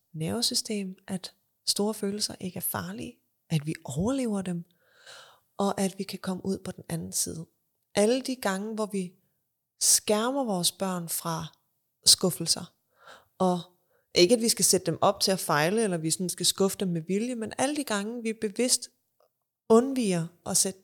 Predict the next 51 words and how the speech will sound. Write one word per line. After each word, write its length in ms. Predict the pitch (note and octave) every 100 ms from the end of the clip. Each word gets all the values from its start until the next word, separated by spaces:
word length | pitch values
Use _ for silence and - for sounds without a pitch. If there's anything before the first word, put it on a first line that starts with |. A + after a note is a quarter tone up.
| -
altså, 220 | E3 F3
at 140 | F3 -
de 80 |
bliver 220 | F3+ A3+ G3
skuffet, 600 | - G#3 G3+ - G3 -
eller 220 | F3+ F3+
føler 420 | F3+ - G3+ F3+
noget, 320 | F3 F3 F#3 -
eller 180 | F#3+ F3+ -
et 120 | G3
eller 120 | F3+ D#3+
andet, 200 | E3 F#3 - - - -
så 160 | - G#3+
fratager 460 | - G#3+ G#3+ G#3+ G3+
vi 100 | G3
dem 120 | F#3+
muligheden 560 | F#3 G3+ A3 G3+ F3+
for 380 | E3+ - F#3+ - _ _ _ G3+
at 60 | F#3+
lære 200 | F#3 F#3+
at 60 |
navigere 460 | F#3 E3+ - G3+ F3
i 20 |
de 120 | F3+
følelser. 440 | - F3 F3+ - F3+ _ _ _ _ _ _
Og 140 | G3+ G3+
det 120 | C4
betyder, 440 | C4 - B3 G3 E3 -
at 140 | G#3
første 400 | - A#3 A3 -
gang 280 | G#3+ G#3 A3
deres 160 | G#3 F#3
kæreste 420 | - F#3+ F#3+ A3 -
forlader 360 | G3+ G3+ G3+
dem, 180 | G3 G3 _ -
eller 220 | G#3+ G3+
de 120 | F#3+
skal 160 | G3 -
op 80 | G3+
til 120 | -
en 60 | G3+
eksamen, 380 | - G#3 G3+
og 80 | G3+
det 60 | G3+
ikke 100 | -
går, 180 | G#3 F#3+
som 160 | G3
de 120 | G3
har, 240 | F3+ F#3+ F#3+ _ _ -
havde 140 | G3+
forventet, 480 | G3 G3 G#3 G3 F#3+